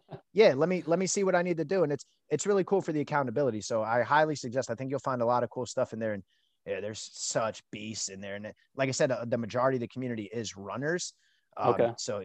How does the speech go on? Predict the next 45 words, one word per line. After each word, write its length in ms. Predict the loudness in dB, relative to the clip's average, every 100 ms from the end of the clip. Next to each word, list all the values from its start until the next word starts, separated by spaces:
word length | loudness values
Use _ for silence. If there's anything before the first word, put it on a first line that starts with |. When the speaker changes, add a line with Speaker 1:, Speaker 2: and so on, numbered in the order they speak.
| -12
Speaker 2:
yeah, 500 | -20 -14 -10 -10 -8
man, 240 | -6 -6
there's 220 | -4 -4 -2
ultra 300 | -2 -2 -4
runners 340 | -4 -4 -6 -6
that 160 | -6
are 140 | -8 -6
unbelievable 1400 | -4 -2 -2 -4 -6 -10 -12 -12 -8 -2 2 2 2 0 -2
in 80 | -2
there. 120 | -2
There's 140 | -2
people 180 | 0 4
that 140 | 4 4
literally 360 | 4 4 2
win 240 | 2 0 2
races. 480 | 0 0 -4 -10 -16 _ _ -4
I'm 140 | 2
not 160 | 4 4
just 140 | 0
talking 260 | 4 4 4
about, 260 | 2 2 2
like, 160 | -4
win 240 | 0 0 0
age 240 | 0 -2 -2
groups. 320 | -4 -6 -2
Like, 220 | -2 -2 -6 _ _ _
my 220 | 4 4
coach 420 | 6 6 6 4 -10
won 460 | -6 0 2 2 2
a 80 | 2
race 340 | 4 2 2
just 220 | -4 -4 -6
a 60 |
few 180 | -4 -2
months 240 | -2 -4
ago, 160 | -6 -6
like, 220 | -6 -8 -2
first 320 | 4 6 6
Speaker 1:
Wow. 0 |
Speaker 2:
place 320 | 4 2 -2 -8
of 100 | -4 4
everybody. 600 | 4 4 0 -2 -4 -12 _ _
So 260 | -6 4 8
it's 200 | 10 8
Speaker 1:
Wow. 200 | 4 0